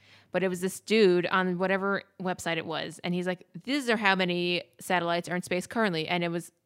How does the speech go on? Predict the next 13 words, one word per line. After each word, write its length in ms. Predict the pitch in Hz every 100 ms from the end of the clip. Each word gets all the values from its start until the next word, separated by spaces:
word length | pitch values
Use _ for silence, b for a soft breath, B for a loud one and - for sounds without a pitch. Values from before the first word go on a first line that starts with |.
| _ -
fully 300 | - 190 180
littered. 340 | 160 160 165 160
And 100 | -
then 80 | 185
he's 80 | 175
like, 140 | 175
"Ha, 340 | 180 247 214 -
that's 220 | 185 -
not 140 | 196 190
the 140 | 214
end 120 | 254
of 80 | 220
it. 220 | 175 180